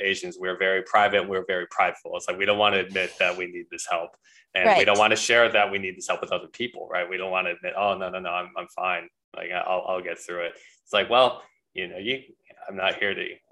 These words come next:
Speaker 1: refute what you're saying about yourself. And at the same time, you know, how's that working for you? Like, you let me know, like, in a couple weeks if this is still working for you. Um, and I'm not saying that to, like, be, you know, obnoxious or anything like that, but, you know, I know what kind of help I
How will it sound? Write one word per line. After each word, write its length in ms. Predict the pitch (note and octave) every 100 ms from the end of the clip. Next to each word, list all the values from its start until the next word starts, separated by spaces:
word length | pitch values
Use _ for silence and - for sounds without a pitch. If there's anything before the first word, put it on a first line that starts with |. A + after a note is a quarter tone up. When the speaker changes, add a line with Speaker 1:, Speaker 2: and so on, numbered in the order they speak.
| F#2
Speaker 1:
refute 380 | F2 - B2+ B2 _
what 240 | G2+ G2
you're 80 | B2
saying 260 | - A#2+ A#2
about 240 | A2+ A2
yourself. 320 | A2 A2+ G#2+
And 80 | G#2+
at 120 | F#2+
the 60 | -
same 240 | - F2+
time, 280 | - G2+ F#2+
you 120 | E2+ E2+
know, 60 | E2 A2
how's 140 | A2+
that 140 | A#2+ G#2+
working 220 | G#2 G#2
for 180 | - F2+
you? 100 | F2 _
Like, 140 | - F#2+
you 100 | G#2
let 140 | G#2 G#2
me 100 | G2
know, 320 | G2 F#2 F2+
like, 180 | G2 F2 - _ _ E4+
in 80 | -
a 40 |
couple 320 | - A3+ - F#3
weeks 220 | G3+ -
if 80 | -
this 160 | G#2
is 60 | -
still 160 | - G2+
working 220 | - -
for 200 | - -
you. 100 | - - _ - - B3+ - -
Um, 300 | F2+ F2+ F2+
and 140 | G#2+ A2+
I'm 100 | B2+
not 180 | B2+ A#2+
saying 260 | C3+ B2
that 180 | A2+ A2+
to, 120 | -
like, 260 | G#2+ G2+ G2
be, 320 | F#2+ F#2+ F#2+
you 200 | F#2+ G2
know, 220 | F#2 F2+ F2 _ _ _
obnoxious 720 | G2 F#2+ F#2 F#2 - F#2 F2 -
or 60 | F#2+
anything 220 | F2+ F#2+
like 160 | F2
that, 220 | C3 C3 -
but, 180 | F2+ F2+ -
you 140 | G2
know, 160 | F2+ E2+
I 160 | F#2+
know 220 | G2 A2 A2
what 220 | G2 F2
kind 140 | F#2+
of 80 | F2+
help 140 | F#2 F2
I 100 | F2